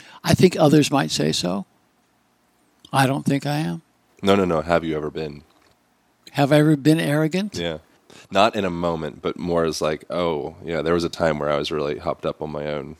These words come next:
Speaker 2: Kool-Aid."
Speaker 1: No.
Speaker 2: Oh, great.
Speaker 1: No. No, I, even as a, you know, as a, you know, my first fame, quote unquote, came as a, uh, as a photographer, famous people and all that. And to me, it was always a surprise.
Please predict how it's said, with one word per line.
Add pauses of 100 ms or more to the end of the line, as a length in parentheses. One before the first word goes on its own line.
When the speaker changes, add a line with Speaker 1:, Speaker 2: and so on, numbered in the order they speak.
(160)
Speaker 2:
Kool-Aid." (240)
Speaker 1:
No. (840)
Speaker 2:
Oh,
great. (180)
Speaker 1:
No. (260)
No,
I, (300)
even
as
a, (380)
you
know,
as
a,
you
know,
my
first (680)
fame,
quote
unquote,
came
as
a,
uh,
as
a
photographer, (640)
famous
people
and
all
that. (500)
And
to
me,
it
was
always
a
surprise.